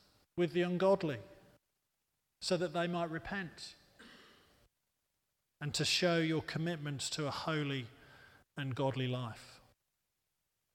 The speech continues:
Perhaps most importantly, what daily routine do you need to put in place so that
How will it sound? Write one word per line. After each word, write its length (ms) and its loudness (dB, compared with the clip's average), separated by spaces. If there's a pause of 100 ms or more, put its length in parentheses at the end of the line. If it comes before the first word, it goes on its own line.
(120)
Perhaps 260 -2
most 380 4
importantly, 560 -2
what 420 -6
daily 440 2
routine 600 -6 (720)
do 100 -6
you 180 0
need 220 0
to 100 -4
put 180 2
in 140 2
place 380 2
so 260 0
that 160 0